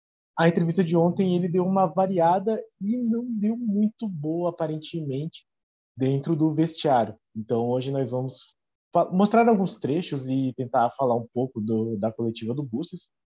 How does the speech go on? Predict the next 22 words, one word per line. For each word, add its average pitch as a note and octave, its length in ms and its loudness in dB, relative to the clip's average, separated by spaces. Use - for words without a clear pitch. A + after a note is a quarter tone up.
Sei B2+ 100 -6
que A2+ 80 -8
muita A#2 140 -4
gente B2 260 -4
já A#2+ 220 4
transcreveu, A#2+ 420 -4
mas C#3+ 140 -2
eu C#3+ 60 4
acho C#3 180 -2
legal B2+ 240 4
ouvir C#3+ 480 -2
diretamente A#2+ 420 -2
as A2+ 100 -6
palavras, A2 580 0
até A2 260 -6
pra G2+ 400 -4
falar A2 140 -2
um G2 40 -4
pouco - 200 -20
de - 80 -12
espanhol, G#2+ 400 -4
e, B2+ 560 -2